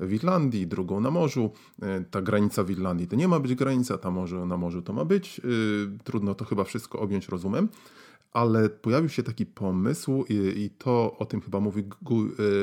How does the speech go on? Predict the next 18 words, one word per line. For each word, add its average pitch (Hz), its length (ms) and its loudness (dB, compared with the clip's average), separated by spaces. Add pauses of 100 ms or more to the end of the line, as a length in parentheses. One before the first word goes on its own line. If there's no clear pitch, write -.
(180)
e, - 40 -12
czy - 160 -8
Guy 101 300 2 (140)
Verhofstadt, - 680 -4 (360)
em, 92 540 -2 (120)
ten, 95 360 0 (100)
e, 87 160 -4
parlamentarzysta, 95 880 -2
europarlamentarzysta, 90 1080 -4
świetny - 340 -8
mówca 123 240 -4
skądinąd - 560 -4
i 101 140 -2
uważam, 90 380 -4
że 87 260 -4 (260)
wielki 95 300 -4
przyjaciel 95 440 -6
Polaków. 90 460 -4